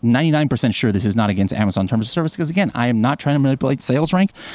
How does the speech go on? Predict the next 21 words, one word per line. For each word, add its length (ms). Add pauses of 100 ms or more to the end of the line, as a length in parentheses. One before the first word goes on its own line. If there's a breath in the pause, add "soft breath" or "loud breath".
(140 loud breath)
I'm 200
not 160
trying 220
to 60
manipulate 420
s-, 40
search 540
rank. 220
I'm 100
just 160
trying 140
to 60
let 240
Amazon 400
know 280 (340 loud breath)
that 140
I'm 320
relevant 360
for 120
this 140
keyword 440